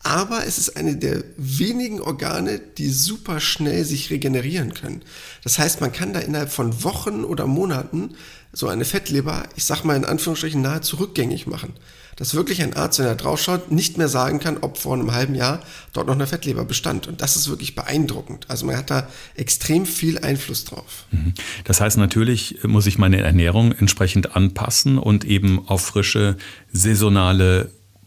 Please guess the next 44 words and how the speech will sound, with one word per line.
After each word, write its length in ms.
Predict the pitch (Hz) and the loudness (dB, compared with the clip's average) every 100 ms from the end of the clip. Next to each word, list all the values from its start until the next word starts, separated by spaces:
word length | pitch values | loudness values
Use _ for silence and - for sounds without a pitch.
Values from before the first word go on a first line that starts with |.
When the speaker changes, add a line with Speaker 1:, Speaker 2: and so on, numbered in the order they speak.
| - | -2
Speaker 2:
Produkte 480 | 101 95 90 98 98 | 2 2 2 2 4
gehen, 320 | 92 95 92 | 6 6 6
wie 100 | 104 | 4
Gemüse, 720 | 98 98 98 92 92 90 90 | 6 6 6 6 4 4 4
wie 300 | 92 95 - - | 4 4 2 0
natürlich 400 | 95 90 92 87 | -2 0 -2 2
die 100 | 90 | 2
Hülsenfrüchte, 680 | 98 104 98 - 95 - | 4 2 0 -2 -4 -4
die 140 | 101 92 | -2 0
du 160 | 101 | 4
ja 100 | 92 | 4
immer 220 | 92 98 90 | 4 4 4
sehr 140 | 92 | 4
lobst 300 | 92 92 - | 4 2 0
hier 100 | 95 | 0
bei 80 | 98 | 0
uns 180 | 95 - | 0 0
im 100 | 87 | -2
Podcast. 640 | - - - 64 - - - - - - - | -4 -6 -2 0 0 0 -8 -8 -8 -12 0
Ähm, 240 | 107 104 104 | 4 4 4
es 160 | - | 0
heißt 220 | 98 107 104 | 2 2 2
ja 40 | |
auch 60 | - | 2
immer, 220 | 104 104 | 2 4
Gemüse 540 | 104 104 147 170 110 | 4 6 4 4 2
kann 280 | - 104 110 | 0 2 4
entgiften, 600 | - 92 - - - 76 | 4 4 4 2 0 0
also 200 | 85 80 | 0 0
entgiften 400 | 85 90 107 - | 0 2 0 4
in 120 | 98 | 4
Anführungszeichen, 800 | - 101 - 107 104 95 90 - | 4 4 4 4 4 4 2 4
da 80 | 98 | 2
spricht 320 | - 101 - | 4 2 4
man 100 | 98 | 4
komischerweise 640 | 90 107 107 - 87 90 92 | 4 4 4 4 4 4 4
ganz 240 | 90 87 | 4 4
oft 240 | - 101 - | 2 -2 0
von, 240 | 92 95 | 2 2
auch 200 | 95 - | 2 2
wenn 100 | 95 | 4
man 160 | 87 87 | 6 4
beispielsweise 720 | 85 - 90 - 82 78 85 | 0 0 -2 0 0 0 0
fastet, 480 | - 92 - 101 | 0 0 2 0